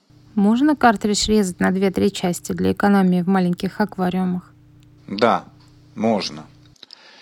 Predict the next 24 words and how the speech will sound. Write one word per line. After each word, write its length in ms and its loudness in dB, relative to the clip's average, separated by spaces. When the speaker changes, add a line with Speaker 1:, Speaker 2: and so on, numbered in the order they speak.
Speaker 2:
Ну 260 -6
и 80 -2
еще 260 0
раз 180 0
напоминаю, 680 -4
что 140 -10
система 480 -2
не 100 -2
рассчитана 600 -2
на 120 -8
постоянное 680 -2
применение. 760 -8
Это 240 -4
девайс 480 0
для 120 -10
конкретных, 680 -6
быстрых 500 -4
и 60 -10
недолгих 640 -6
действий. 580 -12
Speaker 1:
Юра, 240 6
а 40 6
можно 340 6
врезать 420 0